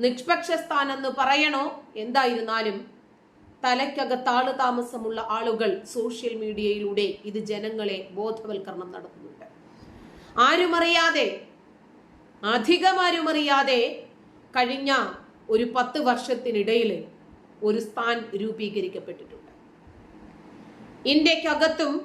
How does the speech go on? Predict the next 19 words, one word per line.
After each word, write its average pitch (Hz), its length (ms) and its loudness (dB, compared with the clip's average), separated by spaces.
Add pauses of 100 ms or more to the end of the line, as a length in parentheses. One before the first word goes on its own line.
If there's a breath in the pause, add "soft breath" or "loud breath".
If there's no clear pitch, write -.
(1400)
അതുപോലെ 311 440 4 (1160)
ഇന്ത്യക്ക് 339 500 2
പുറത്തും 349 420 2 (100)
വേരുകളുള്ള 320 600 2 (220)
ആളുകൾ 294 360 2 (580)
അതിൻ്റെ 254 380 -2 (440)
തലപ്പത്ത് 247 680 -2
വരും 233 260 2 (120)
എന്ന് 214 180 -4
നമുക്കറിയാമല്ലോ. 226 840 -6
സിമി 214 220 -4 (100)
എന്ന 196 200 -6
സംഘടന 208 380 -6 (100)
പോലെ, 214 220 -6
ബ്രദർഹുഡ് 208 480 -8
എന്ന 208 100 -8 (100)
സംഘടന 214 340 -8 (100)
പോലെയൊക്കെ 233 480 2 (1600)
അവരായിരിക്കും 220 580 2